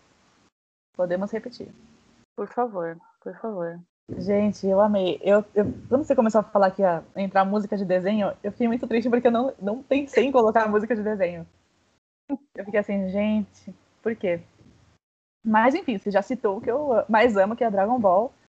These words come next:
Speaker 1: Eu amo, eu sou apaixonada. Eu colocaria Pokémon também, porque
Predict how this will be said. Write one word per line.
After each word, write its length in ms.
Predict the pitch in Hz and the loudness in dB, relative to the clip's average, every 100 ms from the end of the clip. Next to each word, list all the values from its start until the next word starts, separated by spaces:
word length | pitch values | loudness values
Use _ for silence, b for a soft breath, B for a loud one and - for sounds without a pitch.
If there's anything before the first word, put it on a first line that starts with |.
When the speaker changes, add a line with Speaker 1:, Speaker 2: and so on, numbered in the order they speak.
| - - 180 _ | -18 -14 -16 _
Speaker 1:
Eu 180 | 196 226 | 0 4
amo, 240 | 190 170 170 | 4 2 -4
eu 180 | 190 190 | -4 -2
sou 140 | 202 | 0
apaixonada. 500 | 202 214 220 156 151 _ _ _ _ _ _ _ _ _ _ | 0 0 -2 -4 -6 _ _ _ _ _ _ _ _ _ _
Eu 140 | 208 202 | -2 2
colocaria 440 | 226 226 220 208 | 2 2 2 2
Pokémon 440 | 202 202 214 185 190 | 2 -2 -2 -4 -6
também, 380 | 214 196 170 208 | -4 -4 -6 -8
porque 560 | 208 190 190 185 170 | -10 -10 -6 -2 -2